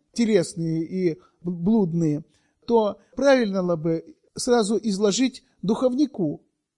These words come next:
что: «Батюшка, вот такое дело, чё делать?» Он бы ей сказал, что нужно делать, чтобы освободиться от этого. Мало того, услышать мало, надо ещё исполнить.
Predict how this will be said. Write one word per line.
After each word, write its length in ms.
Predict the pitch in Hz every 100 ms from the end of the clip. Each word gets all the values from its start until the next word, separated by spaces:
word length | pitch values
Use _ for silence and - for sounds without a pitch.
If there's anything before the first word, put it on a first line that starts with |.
| _ _ _
что: 180 | _ 208
«Батюшка, 360 | 214 269 - 214
вот 140 | 254
такое 320 | 247 254 240
дело, 260 | 196 196 170
чё 160 | -
делать?» 380 | 208 214 156 139 - _ _ _ _ _ _ _ _
Он 200 | 247 247
бы 120 | 240
ей 100 | 233
сказал, 460 | 226 247 220 220 170
что 220 | - 190
нужно 320 | 180 156 160
делать, 320 | 151 240 226 208
чтобы 240 | 165 156
освободиться 680 | - 156 151 151 202 202 170
от 260 | - 160
этого. 440 | 147 135 135 131 131 _ _ _ _ -
Мало 300 | 247 240 202
того, 320 | 180 147 - _ _ _ -
услышать 840 | 165 226 269 285 - 143 - _ -
мало, 680 | 175 208 185 247 156 127 _ _ _ _ _ _ _ _ _ 185
надо 180 | 196
ещё 220 | 208 - 240
исполнить. 640 | - 349 262 151 120 _